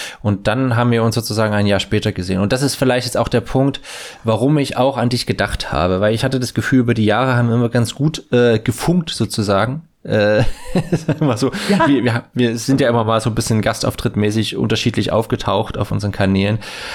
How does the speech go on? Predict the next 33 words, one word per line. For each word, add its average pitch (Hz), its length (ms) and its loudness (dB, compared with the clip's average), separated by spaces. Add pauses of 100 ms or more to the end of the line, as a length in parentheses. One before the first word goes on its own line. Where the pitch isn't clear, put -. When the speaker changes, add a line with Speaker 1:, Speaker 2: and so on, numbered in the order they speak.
(120)
Speaker 1:
weil 104 280 -2
eben 113 220 2
beide 98 300 2
Aspekte 117 460 -2
nicht 113 180 0
voneinander 107 340 2
zu - 80 -4
trennen 120 320 0
gehen. 92 260 0
Einmal 98 460 0
Speaker 2:
Ja. 180 80 0
Speaker 1:
Paarbeziehung 117 800 0
und 104 240 0
Elternsein. 92 800 -2 (1400)
Und 95 560 0
ich - 160 -10
denke, 101 240 0
das 113 160 -2
ist 123 80 -6
erstmal 110 280 0
wichtig 127 260 0
für 104 100 0
dich, 127 240 -2
der 107 120 0
du 95 120 -2
zuhörst - 680 -2
jetzt, - 360 0
<laughs> - 0 -
als - 280 2
Zuhörer, 131 440 2
Zuhörerin. 113 760 2 (560)
Ich 127 180 0
denke, 123 360 0